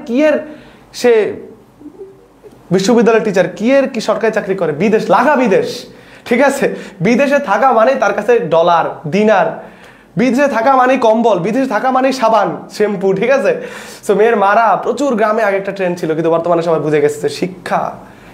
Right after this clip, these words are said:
এমন একটা weapon, এটা যদি থাকে কারোর মধ্যে, এখানে যারা আসো ছেলেরা, এই ছেলেগুলো খুবই লক্ষ্মী, এরা পড়তাছে ভালো করে chance পাওয়ার জন্য। এই ছেলেগুলা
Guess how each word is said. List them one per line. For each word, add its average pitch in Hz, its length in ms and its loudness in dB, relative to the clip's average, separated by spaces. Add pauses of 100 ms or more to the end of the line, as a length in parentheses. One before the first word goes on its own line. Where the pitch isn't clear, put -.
এমন 185 240 0
একটা 208 220 2
weapon, 165 380 2
এটা 165 120 2
যদি 196 180 2
থাকে - 300 -2
কারোর 254 220 2
মধ্যে, 175 380 0 (300)
এখানে 262 280 2
যারা 247 180 4
আসো 220 440 0 (240)
ছেলেরা, 202 600 -2 (260)
এই 180 100 -2
ছেলেগুলো 226 340 0
খুবই 233 160 0
লক্ষ্মী, 190 300 0
এরা 185 100 2
পড়তাছে 208 400 -2
ভালো 165 220 0
করে 196 320 0
chance 185 200 0
পাওয়ার 180 220 0
জন্য। 170 180 2
এই 185 60 4
ছেলেগুলা 220 500 2